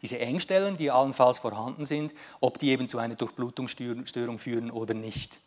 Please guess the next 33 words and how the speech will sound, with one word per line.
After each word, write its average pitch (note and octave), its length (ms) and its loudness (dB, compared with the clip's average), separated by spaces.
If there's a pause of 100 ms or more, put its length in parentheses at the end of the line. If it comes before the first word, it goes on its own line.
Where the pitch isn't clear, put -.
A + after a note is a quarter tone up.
(400)
Das F#3 200 8
hängt F3 180 12
von C3 140 0
vielen F3+ 240 -4
Faktoren D#3+ 520 4
ab, A#2 200 2
ob A2+ 100 -2
eine A#2+ 200 -4
Engstelle B2 460 -6
zu A#2+ 140 -6
einer, A2+ 300 -4
äh, A2+ 180 -4
Durchblutungsstörung A#2 880 -6 (300)
führt. A#2 280 -4
Ich - 80 -8
mache C3 160 4
Ihnen C3+ 100 2
folgendes C#3+ 360 4
Beispiel. B2+ 580 6 (300)
Autobahn, A#2+ 640 6 (140)
Sie - 120 -10
sperren C#3 320 4
eine C3 240 8
Spur. C#3 400 0 (440)
Wenn A#2+ 160 -6
Sie B2 100 4
auf B2 100 6
der C3 120 6
A C#3 140 6
eins E3 200 0
von C3 140 -2
Bern D3+ 200 4
Richtung, C#3 240 -6